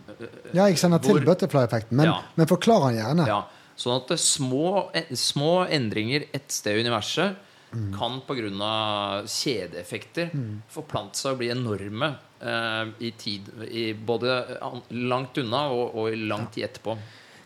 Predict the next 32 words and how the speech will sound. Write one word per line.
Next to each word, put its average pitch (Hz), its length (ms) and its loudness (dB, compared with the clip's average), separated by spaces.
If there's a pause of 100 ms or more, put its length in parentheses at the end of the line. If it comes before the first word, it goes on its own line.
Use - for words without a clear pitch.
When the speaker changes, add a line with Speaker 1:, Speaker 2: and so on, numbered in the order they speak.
Speaker 1:
Vi 175 100 2
kan 160 120 4
kalle 180 300 4
det 180 60 4
et 156 100 -2
lite 147 200 2
kapittel - 680 -2
av 107 240 -2
determinisme, 110 760 0
kanskje. - 280 -10 (240)
Speaker 2:
Ja, 104 160 0 (360)
ikke 117 160 -10
sant? 131 440 -8 (200)
Det 113 120 -2
var 127 100 0
veldig 87 240 -6
poetisk. - 600 -14
Speaker 1:
Ja. 113 100 -2 (880)
Speaker 2:
I, 156 160 -8
<laughs> - 60 -20
i, 180 400 4 (180)
i 156 80 4
alle 143 220 6
fall, 160 280 6 (840)
der 196 500 2 (560)
er 135 180 6
det 131 120 4
jo, 170 160 4 (100)
der 151 280 4
st-, - 320 -8
eh, 135 640 -2
i, 131 320 -2